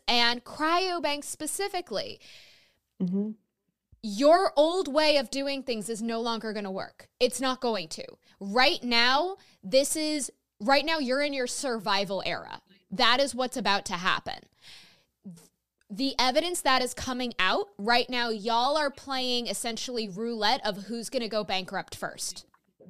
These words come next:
Speaker 1: That's what's about to happen. The smartest thing for clinics and cryobanks to be doing right now is coming out and supporting advocates like you, Eve, and going like, "Yes, we fucking do this. Yes, we fucking support this."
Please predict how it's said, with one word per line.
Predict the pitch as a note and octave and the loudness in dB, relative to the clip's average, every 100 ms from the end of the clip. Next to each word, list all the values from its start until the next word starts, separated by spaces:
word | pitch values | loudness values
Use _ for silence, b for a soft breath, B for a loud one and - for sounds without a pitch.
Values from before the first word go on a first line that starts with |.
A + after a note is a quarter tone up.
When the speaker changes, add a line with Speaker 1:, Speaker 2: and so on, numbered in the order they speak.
| E3+ | 2
Speaker 1:
That's | B3 B3+ C4 | 4 4 0
what's | C#4 | -2
about | C4+ A3+ G#3+ | 2 4 2
to | - | 2
happen. | F#3 F3+ F3+ - - B B B B - | 0 0 0 -4 -10 B B B B -4
The | B3 | -2
smartest | B3 - C4 B3 B3+ C4+ - G4+ - | 0 -2 0 2 6 6 6 2 0
thing | C#4+ G3+ G3 C4+ | 0 0 -2 -6
for | - A3+ | -6 -6
clinics | A3 A3+ A#3+ - | -6 -6 -6 -6
and | D4 | -6
cryobanks | C4+ A#3+ A#3+ A3 A3 - | 0 2 2 -2 -6 -6
to | |
be | G#3+ | -4
doing | G3+ D4+ G4 | -2 -2 0
right | A3+ G3+ | 2 2
now | G3+ E3+ E3+ C4+ B B - | 2 0 0 -4 B B -6
is | B3 | -6
coming | - C4+ C#4 D#4 | -6 -6 -4 0
out | C#4 C4+ - | 2 2 -2
and | B3 | -4
supporting | B3 C#4 - F4 D#4+ B3 A3+ C4+ b _ _ | -2 -4 -2 0 2 2 0 -4 b _ _
advocates | C4+ E4 C#4 B3+ A#3 - - | -2 0 -2 -4 -4 -6 -4
like | B3 B3 | -2 -2
you, | B3+ D#4 D4 | -2 -2 -2
Eve, | G#3 E3+ - - | -6 -8 -6 0
and | A#3+ | 0
going | A3+ A3+ A#3 | 2 2 0
like, | A#3 A3+ - | -4 -6 -8
"Yes, | A#3+ B3 B3 | -4 -2 -4
we | A3+ A3+ | -8 -8
fucking | A3 G#3 G#3 | -6 -8 -8
do | G3 F3+ | -8 -8
this. | E3+ - | -8 -6
Yes, | A3 G#3 - | -4 -4 -4
we | A#3 | -8
fucking | A3+ A3 A3 G#3 | -6 -6 -8 -12
support | G#3+ A3 G#3+ - | -12 -10 -10 -10
this." | - - | -14 -14